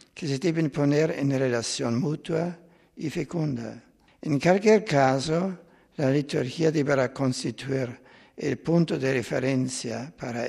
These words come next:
encauzar con lucidez y prudencia los anhelos de oración y de vida carismática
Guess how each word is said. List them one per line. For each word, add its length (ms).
encauzar 1040
con 220
lucidez 840
y 120
prudencia 880
los 200
anhelos 460
de 120
oración 640
y 60
de 140
vida 240
carismática 1040